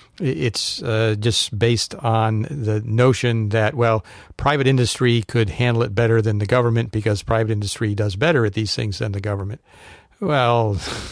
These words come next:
<laughs> not, not, not always. So I think, um, I think it will come back. The one argument that is also sometimes made is that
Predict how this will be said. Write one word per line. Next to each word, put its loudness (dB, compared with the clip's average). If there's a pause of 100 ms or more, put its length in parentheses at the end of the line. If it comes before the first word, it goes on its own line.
(160)
<laughs> -20
not, -2 (240)
not, 2 (380)
not 4
always. 2 (340)
So 2 (100)
I 2
think, 2
um, 2 (120)
I 0
think 0
it 2
will 4
come 0
back. 0
The 4
one 6
argument 4
that 0 (220)
is -2
also 2
sometimes -2
made 0 (460)
is 2
that 0